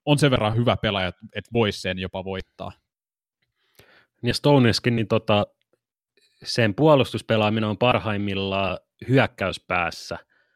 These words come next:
Speaker 1: Joo.
Speaker 2: Elikkä kun se karvaa siellä, niin sen, siis sen mailan käsittelytaito tai nimenomaan tämmönen niinku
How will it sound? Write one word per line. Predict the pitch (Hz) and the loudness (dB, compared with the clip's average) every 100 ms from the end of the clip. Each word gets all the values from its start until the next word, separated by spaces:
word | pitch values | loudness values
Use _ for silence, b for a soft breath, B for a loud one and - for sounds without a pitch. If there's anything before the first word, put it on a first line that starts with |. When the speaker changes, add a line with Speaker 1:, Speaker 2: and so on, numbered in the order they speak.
| _ | _
Speaker 1:
Joo. | 101 101 - | -10 -10 -8
Speaker 2:
Elikkä | 98 95 - | -8 -8 -10
kun | - | -6
se | 107 | -6
karvaa | - 151 110 95 | -2 0 2 0
siellä, | 90 98 92 | 0 -2 -2
niin | 95 | -2
sen, | 90 110 104 107 107 | 0 0 0 -6 -10
siis | 98 - | -6 -2
sen | 120 | 0
mailan | 120 127 101 | 2 2 2
käsittelytaito | 95 95 92 101 90 - 98 95 95 | 0 -4 -4 -4 -4 -2 -2 -2 -4
tai | 98 | -6
nimenomaan | 95 98 95 92 92 | -4 -4 -4 -4 -4
tämmönen | 98 98 95 | -6 -6 -6
niinku | 95 90 101 92 90 | -8 -8 -6 -6 -6